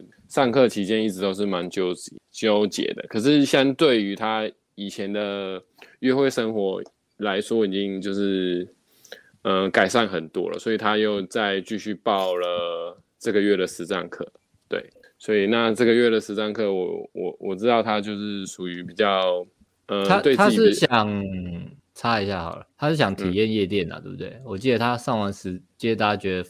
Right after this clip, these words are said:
Speaker 2: 反应不，这个还不错嘛，所以他想说干脆我也来上夜店，
Speaker 1: 对。
Speaker 2: 所以也，
Speaker 1: 对，嗯。
Speaker 2: 呃，很多人他们都是上接搭，啊，又考虑夜店，所以要上接搭你就直接报顶规了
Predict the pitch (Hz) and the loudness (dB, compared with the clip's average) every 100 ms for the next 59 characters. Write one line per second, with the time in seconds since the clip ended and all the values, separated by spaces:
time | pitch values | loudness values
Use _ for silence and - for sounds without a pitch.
0 | _ 92 90 104 87 _ - 110 101 87 | _ -4 -2 -4 -8 _ -8 -2 0 0
1 | 82 - _ _ _ 98 98 - 101 85 | -4 -10 _ _ _ -2 -2 2 0 0
2 | 104 - 107 101 104 90 95 95 95 98 | -4 2 2 2 0 -2 0 0 0 0
3 | 92 85 87 82 78 87 82 82 - - | -2 0 -2 -4 -8 -10 -10 -12 -14 -16
4 | 113 131 147 139 127 104 90 98 - _ | 0 4 8 8 6 4 -2 -8 -16 _
5 | _ 104 95 80 - _ _ 120 120 131 | _ -10 -10 -10 -18 _ _ -2 0 4
6 | 175 127 131 143 120 117 113 110 120 104 | 6 6 4 0 0 0 -2 -4 -4 -4
7 | 95 92 87 85 92 - 107 104 92 90 | -4 -6 -4 -6 -10 -14 -10 -8 -8 -8
8 | 92 87 90 95 - 107 98 98 95 92 | -6 -6 -8 -12 -2 0 2 2 0 0
9 | 104 92 90 87 85 90 90 85 90 87 | -2 -2 -2 0 -2 -2 0 0 0 -2
10 | 85 85 - | -4 -8 -8